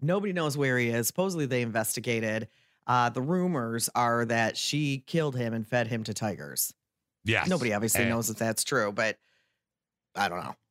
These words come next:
Speaker 2: They actually ran a commercial. So that, that, and they're gonna, in this commercial, they're gonna offer you a hundred thousand dollars.
Speaker 1: Wait. His family did?
Speaker 2: Yes.
Speaker 1: <laughs>
Speaker 2: So the commercial stars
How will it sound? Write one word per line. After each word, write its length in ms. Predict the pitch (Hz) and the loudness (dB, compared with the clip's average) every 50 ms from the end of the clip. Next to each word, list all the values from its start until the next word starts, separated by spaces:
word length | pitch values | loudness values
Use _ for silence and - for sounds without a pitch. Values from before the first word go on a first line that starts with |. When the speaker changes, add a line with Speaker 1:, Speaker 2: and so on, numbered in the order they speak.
| _ _ _ _ _ _ _ _ - | _ _ _ _ _ _ _ _ -12
Speaker 2:
They 320 | 92 104 110 113 123 147 | -4 -2 0 0 2 0
actually 380 | 147 143 127 - - - 120 107 | 0 -2 -2 -4 -4 -2 -2 0
ran 220 | 95 101 98 98 | 2 2 2 0
a 40 | 95 | 0
commercial. 640 | - - 104 95 92 92 90 - - - 73 - - _ _ _ _ _ _ _ _ - | -2 -2 -2 0 0 0 0 0 -2 -4 -4 -4 -10 _ _ _ _ _ _ _ _ -6
So 240 | - 117 107 98 95 | -2 0 0 0 2
that, 300 | 98 123 151 170 180 - | 2 2 2 2 0 -4
that, 480 | - 98 101 95 95 110 104 98 98 101 | -8 -12 -6 -2 -2 0 0 -2 -2 -2
and 140 | 104 104 104 | -2 0 0
they're 80 | 104 | 0
gonna, 180 | 101 104 101 92 92 95 95 | 2 2 0 0 -2 -2 -2
in 160 | 107 127 156 | -2 0 0
this 180 | 151 123 104 - | -2 -4 -6 -6
commercial, 400 | - 107 104 98 98 - - 104 | -4 -2 0 0 0 0 0 0
they're 120 | 101 101 | 0 0
gonna 120 | 101 95 | 0 -2
offer 380 | 90 90 95 98 101 98 - 117 | 0 0 2 2 0 0 -2 -2
you 160 | 104 101 98 | 0 2 0
a 40 | 90 | 2
hundred 240 | 82 98 92 92 90 | 2 0 0 0 0
thousand 340 | 85 95 90 87 80 82 90 | 0 0 -2 -2 -4 -4 -4
dollars. 540 | 85 82 82 80 78 71 65 64 - - - _ _ | -2 0 0 -2 -2 -4 -8 -10 -14 -16 -16 _ _
Speaker 1:
Wait. 80 | 214 | -2
His 180 | 220 226 214 220 | 0 0 -2 -2
family 480 | - 185 151 147 151 180 196 202 226 226 | 0 0 0 0 0 0 0 0 -2 0
did? 400 | 185 254 262 269 269 262 262 - _ _ _ _ _ _ _ _ - | 0 0 2 2 0 0 -4 -8 _ _ _ _ _ _ _ _ -4
Speaker 2:
Yes. 440 | 80 110 110 95 76 69 - - - - | -2 0 0 0 0 -2 -4 -8 -8 -8
Speaker 1:
<laughs> 60 | - - - - - - - - | -8 -10 -10 -10 -10 -10 -12 -8
Speaker 2:
So 160 | - - 151 | -4 -2 -2
the 100 | 127 123 | -2 -2
commercial 520 | 110 - 127 123 127 165 185 - - 202 190 | -4 -4 -2 -2 0 0 -2 -2 -2 -4 -4
stars 720 | - - - - 127 113 110 107 107 104 107 104 - - | -4 -4 -4 -2 -2 0 0 0 -2 -2 -4 -4 -8 -12